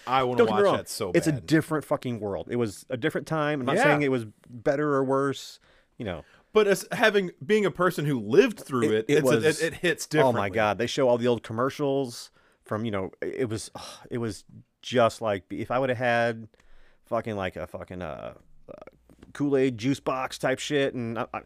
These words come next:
Speaker 1: Yeah.
Speaker 2: it was ridiculous, man. I'm,
Speaker 1: That's, it's so weird.
Speaker 2: so much fun.
Speaker 1: Um, watching things that are documentaries of, of experiences from our childhood.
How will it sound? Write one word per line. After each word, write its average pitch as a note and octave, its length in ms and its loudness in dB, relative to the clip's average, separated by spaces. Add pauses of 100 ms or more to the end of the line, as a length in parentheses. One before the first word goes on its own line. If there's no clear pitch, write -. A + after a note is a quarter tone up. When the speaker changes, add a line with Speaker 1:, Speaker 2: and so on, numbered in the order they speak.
Speaker 1:
Yeah. E3+ 220 2
Speaker 2:
it E3+ 40 4
was C3+ 120 4
ridiculous, A2 340 -2
man. F#2+ 220 -8
I'm, A2 260 -6 (720)
Speaker 1:
That's, - 240 0
it's F3 140 2
so A#3 220 2
weird. D#3 480 0
Speaker 2:
so C#3+ 160 -2
much A2+ 160 -4
fun. - 240 -12 (120)
Speaker 1:
Um, A2+ 420 0 (260)
watching C3 680 -6
things F3 340 -6
that C#3 200 -2
are A2 420 0 (2000)
documentaries B2+ 720 -2
of, G#2+ 220 -6 (120)
of A#2+ 100 -6
experiences C3+ 760 -2
from B2+ 160 -6
our G2+ 80 -12
childhood. C#3 580 -6